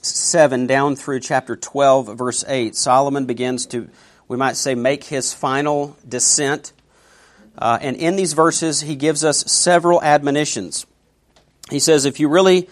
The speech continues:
if you really desire to love life and to see good days, then hear what, what, hear what I'm about to say."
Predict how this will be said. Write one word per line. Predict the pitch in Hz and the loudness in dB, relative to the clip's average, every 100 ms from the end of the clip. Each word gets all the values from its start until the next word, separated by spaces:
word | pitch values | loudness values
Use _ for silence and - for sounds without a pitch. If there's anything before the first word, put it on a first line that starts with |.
| _ _ _ | _ _ _
if | 131 | -6
you | 147 147 | -2 2
really | 185 202 | 4 4
desire | 175 165 160 165 | 4 6 6 6
to | |
love | 147 160 | 6 4
life | 151 147 151 143 | 6 4 4 -2
and | 127 | -6
to | |
see | 123 160 160 | -4 -4 -2
good | 156 143 | -2 0
days, | 143 139 139 135 - | 2 2 2 -2 -6
then | 135 127 | -6 -6
hear | 127 165 170 | -4 -2 0
what, | 160 151 | 0 -2
what, | 139 135 | -4 -8
hear | 131 165 | -4 -2
what | 160 | 0
I'm | 147 | 0
about | 147 127 120 | 2 2 0
to | - | -4
say." | - 113 87 | -4 -4 -4